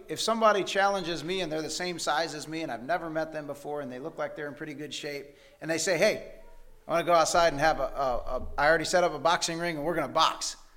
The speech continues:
I might go, <laughs> "That's a nervous laugh, right? I don't know this guy. And he might be a lot better than me." That's not what this is. This isn't a nervous laugh. This isn't an embarrassed laugh.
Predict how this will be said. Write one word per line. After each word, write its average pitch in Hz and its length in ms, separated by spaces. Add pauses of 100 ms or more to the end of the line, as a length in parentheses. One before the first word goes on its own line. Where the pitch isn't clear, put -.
(340)
I 147 80
might 147 240
go, 139 180 (180)
<laughs> - 840
"That's 151 140
a 165 60
nervous 165 360
laugh, 156 320
right? 170 200
I 180 160
don't 160 140
know 196 140
this 202 200
guy. 139 320 (640)
And 156 300
he 185 80
might 202 260
be 151 80
a 156 80
lot 147 200
better 240 220
than 185 160
me." 180 260 (960)
That's 147 180
not 165 160
what 123 140
this 143 180
is. 90 240 (360)
This 143 180
isn't 147 240
a 139 60
nervous 151 500
laugh. 143 300
This 151 180
isn't 151 200
an 143 60
embarrassed 143 560
laugh. 143 420